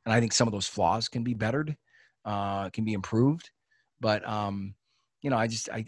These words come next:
I think Americans need to be very cautious when assessing whether they really wanna jump hor-, you know, switch horses in midstream, because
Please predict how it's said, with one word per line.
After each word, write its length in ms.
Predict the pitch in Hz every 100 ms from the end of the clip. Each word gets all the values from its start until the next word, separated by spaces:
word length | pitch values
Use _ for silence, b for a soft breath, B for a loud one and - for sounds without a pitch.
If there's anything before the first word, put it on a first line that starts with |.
| -
I 80 |
think 240 | 113 127 123
Americans 580 | 110 113 123 127 131 113
need 120 | 120
to 80 | 113
be 80 |
very 260 | 110 113 135
cautious 640 | 131 131 135 - 107 -
when 100 | 110
assessing 560 | 101 - 117 110 110 107
whether 220 | 110 113
they 100 | 110
really 240 | 107 110
wanna 240 | 107 107 101
jump 320 | 98 107 101
hor-, 220 | 113 104
you 100 | 104
know, 80 | 107
switch 360 | 101 - 117 -
horses 420 | 113 107 113 104
in 80 | 104
midstream, 520 | 101 - 110 117 107
because 400 | 101 104 98